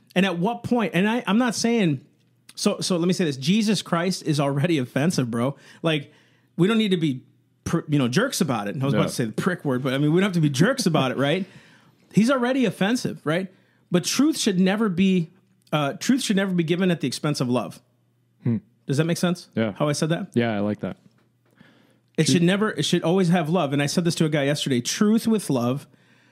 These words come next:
Speaker 1: is liberty, but truth without it is oppression.
Speaker 2: Yeah.
Speaker 1: And sometimes there's conservative people out there, I'm just gonna be, let's just call it our own. They just like the,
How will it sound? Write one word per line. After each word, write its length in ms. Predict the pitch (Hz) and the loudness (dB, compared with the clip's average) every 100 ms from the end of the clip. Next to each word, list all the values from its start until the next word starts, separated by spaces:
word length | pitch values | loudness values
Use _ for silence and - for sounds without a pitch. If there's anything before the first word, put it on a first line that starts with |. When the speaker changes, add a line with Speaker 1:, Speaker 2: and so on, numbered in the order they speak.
| _ _ _ - | _ _ _ -2
Speaker 1:
is 160 | 135 | 0
liberty, 380 | 143 170 151 117 | 2 2 2 0
but 160 | 113 131 | -2 0
truth 240 | 196 190 | 2 2
without 320 | 147 143 175 | 2 2 0
it 120 | 135 | 0
is 120 | 127 117 | 0 0
oppression. 580 | - 156 160 - - - _ _ | 0 0 0 -2 -6 -12 _ _
Speaker 2:
Yeah. 300 | - - 92 82 _ | -14 -12 -12 -14 _
Speaker 1:
And 120 | 151 | 0
sometimes 420 | 147 185 208 190 156 | 2 2 2 0 2
there's 140 | 160 | 0
conservative 460 | - 147 160 147 147 | 0 0 2 0 2
people 280 | 147 143 139 | 0 2 0
out 120 | 131 | 0
there, 80 | 143 | 0
I'm 80 | |
just 100 | 139 | 0
gonna 100 | 151 | 2
be, 100 | 135 | 2
let's 200 | 123 139 | 2 0
just 200 | - 135 | 0 -2
call 220 | - 147 143 | -2 0 2
it 60 | |
our 100 | 135 | 2
own. 240 | 131 175 156 - - _ _ _ | 4 4 2 -6 -20 _ _ _
They 140 | 165 214 | 0 2
just 220 | 190 - | 0 -2
like 180 | 143 127 | -4 -2
the, 140 | 127 | -4